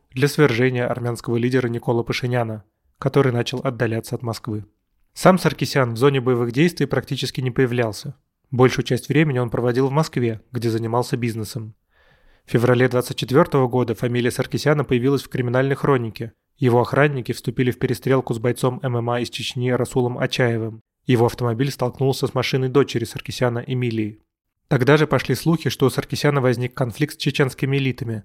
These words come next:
хотя в мае двадцать второго он фотографировался с Адамом Делимхановым, а в октябре двадцать четвертого поздравлял с днем рождения брата Рамзана Кадырова Виситу.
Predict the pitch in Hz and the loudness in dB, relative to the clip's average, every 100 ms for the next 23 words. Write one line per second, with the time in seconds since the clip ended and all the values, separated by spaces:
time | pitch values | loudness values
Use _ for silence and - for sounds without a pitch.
0 | _ - 139 123 123 123 117 120 131 - | _ 0 4 4 4 2 2 -2 -2 -2
1 | 127 127 117 117 - 113 - 139 139 120 | 0 2 2 -2 -4 -6 -2 0 2 2
2 | 139 127 117 - 117 131 117 117 117 113 | 2 2 0 -2 -2 -2 0 -2 -4 -6
3 | 110 156 156 120 120 - _ _ 127 120 | 0 2 2 0 -6 -12 _ _ -2 0
4 | - 135 123 123 120 - - 117 131 160 | 0 -2 0 0 0 -2 -8 0 2 2
5 | 131 127 - 123 127 120 127 117 123 123 | 2 -2 -2 0 2 2 2 0 -2 0
6 | 117 127 143 127 120 127 127 123 113 120 | 0 2 2 0 0 -2 -2 -2 -2 -4
7 | 117 120 123 127 117 113 120 127 - 113 | -4 -2 0 0 -2 -4 -4 -6 -6 -12